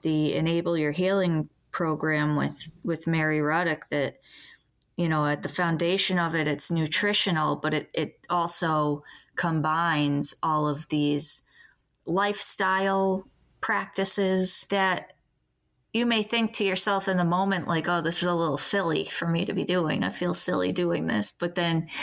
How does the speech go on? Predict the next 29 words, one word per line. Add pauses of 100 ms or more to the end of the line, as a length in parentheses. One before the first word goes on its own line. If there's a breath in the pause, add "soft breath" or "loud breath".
(300 loud breath)
you
realize
after
a
month
of
doing
it, (840 soft breath)
"Oh,
I'm
seeing
improvement (560)
in
my
sleep. (460)
Well,
that's
huge
for
my
healing.
I
better
keep
doing
that." (140)
Or (440)
for
me,